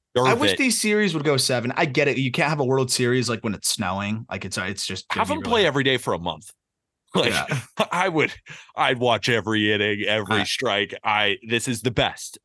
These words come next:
Speaker 1: Braves
Speaker 2: I
Speaker 1: Phillies is the best.
Speaker 2: I think a big solution to this, the whole division series upset thing that everyone's so upset about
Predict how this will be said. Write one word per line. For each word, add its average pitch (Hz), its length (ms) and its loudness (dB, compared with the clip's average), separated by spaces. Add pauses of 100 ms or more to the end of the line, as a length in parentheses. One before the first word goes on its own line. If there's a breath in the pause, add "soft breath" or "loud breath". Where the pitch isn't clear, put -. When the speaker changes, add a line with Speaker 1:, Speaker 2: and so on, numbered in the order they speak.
Speaker 1:
Braves 131 280 2
Speaker 2:
I - 40 -12
Speaker 1:
Phillies 131 400 0
is 98 200 -4
the 104 120 -2 (120)
best. - 560 -8 (240)
Speaker 2:
I 127 100 2
think 156 160 0
a 143 60 4
big 131 400 -2
solution 120 640 0
to 117 140 -4
this, 107 300 -4
the 110 220 -2
whole 120 180 -2
division 117 500 0
series 117 400 2
upset 117 460 -2
thing 123 480 0
that 117 180 0
everyone's 123 460 0
so 120 400 0
upset 123 600 0
about 117 440 0